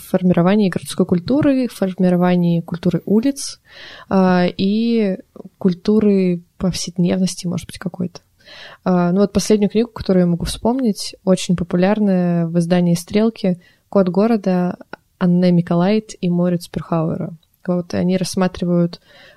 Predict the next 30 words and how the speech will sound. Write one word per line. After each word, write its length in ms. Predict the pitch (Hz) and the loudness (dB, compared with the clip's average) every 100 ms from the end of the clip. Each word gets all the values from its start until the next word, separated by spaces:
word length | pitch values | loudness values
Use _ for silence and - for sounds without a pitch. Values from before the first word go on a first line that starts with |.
| - | 0
э, 160 | 185 180 | 4 4
Нью-Йорк 640 | 185 180 202 294 - - | 6 4 4 2 0 -8
с 100 | 190 | -4
точки 300 | - 202 - | 0 0 0
зрения 680 | 180 185 185 185 175 180 170 160 - - _ _ _ - _ - | 0 2 2 2 2 0 -2 -4 -14 -18 _ _ _ -20 _ 0
того, 200 | 185 220 | 2 2
что 200 | - 190 | 0 0
там 180 | 196 | 2
же, 300 | 190 185 190 - | 4 2 0 -6
ну, 840 | - - 214 196 170 - 180 175 | -12 -6 -2 -2 -2 -4 -2 -2
э, 40 | 175 | -2
практически 500 | 175 - - - 185 | -2 -2 -4 -4 -2
во 100 | 185 | -2
всех, 340 | - 196 - | -2 -4 -2
э, 200 | 180 175 | -4 -2
зданиях 540 | 175 185 185 175 170 - - - - | 0 0 0 0 -4 -8 -20 -20 -12
в 400 | 185 175 175 175 170 | -8 -2 0 0 0
центральных 380 | 190 185 185 | 0 0 0
районах, 460 | 190 202 302 277 - - - - | 0 0 0 -2 -6 -20 -20 -6
э, 160 | 190 190 | 0 2
на 100 | 185 | 4
первых 280 | 208 202 196 | 2 2 0
этажах 320 | 185 175 269 | 0 0 0
какие-то 260 | - - 185 | -4 -6 -2
бренды. 500 | 180 175 160 160 165 - | 0 0 -2 -4 -8 -6
И 300 | 190 185 185 | -2 0 -2
чем 240 | - 202 | 0 0
больше 300 | 196 196 - | 2 0 0
брендов, 400 | 190 247 339 294 - - | 0 0 0 -2 -2 -4
э, 440 | 220 208 208 196 | -2 0 0 -2